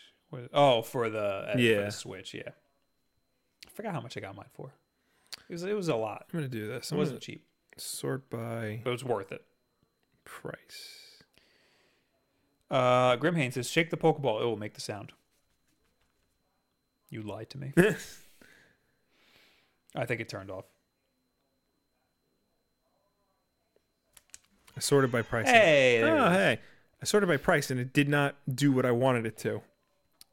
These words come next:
Speaker 2: Like, all
Speaker 1: All
Speaker 2: the
Speaker 1: right.
Speaker 2: prices are crazy.
Speaker 1: Well,
Speaker 2: So
Speaker 1: I'm, I'm just gonna go to
Speaker 2: Yeah, just go to the next thing.
Speaker 1: What do we, so do we wanna go to the circulars for Best Buy? Uh, my plan was to talk about Black Friday deals until, uh, an hour into the show,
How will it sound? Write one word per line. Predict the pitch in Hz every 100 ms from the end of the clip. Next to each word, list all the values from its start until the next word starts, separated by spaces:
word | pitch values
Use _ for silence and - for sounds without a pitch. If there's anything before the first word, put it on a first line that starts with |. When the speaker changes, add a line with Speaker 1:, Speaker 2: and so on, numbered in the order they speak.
| -
Speaker 2:
Like, |
all | 147
Speaker 1:
All | 156
Speaker 2:
the | 139
Speaker 1:
right. |
Speaker 2:
prices | 165 143 127 117
are | 113 - - _ -
crazy. | 117 104 - - -
Speaker 1:
Well, | 156
Speaker 2:
So | 170
Speaker 1:
I'm, | 190 226
I'm | 233 240
just | 156 135
gonna | 117
go | 107 110 104
to | 98 95 104
Speaker 2:
Yeah, | 226 180
just | 190 185
go | 170
to | 120
the |
next | 107 - -
thing. | - 113 - - -
Speaker 1:
What | 202
do | 247 -
we, |
so | - 202 190
do | 175
we | 175
wanna | 202 233
go | 180 165 160 156 151
to | 151 - 143 123
the |
circulars | 113 - 147 143 151 143 139
for | 151
Best | 135 139 135 -
Buy? | -
Uh, | 165 185
my | 185 294
plan | - 214 160
was | 156
to | 139
talk | 143 139
about | 135 127 120 - - _
Black | - 127 -
Friday | 131 123
deals | 127 123 123
until, | 113 120 107 101 113
uh, | 104 98 98 - _ _ -
an | 123
hour | 101 101 101
into | 104
the | 104
show, | -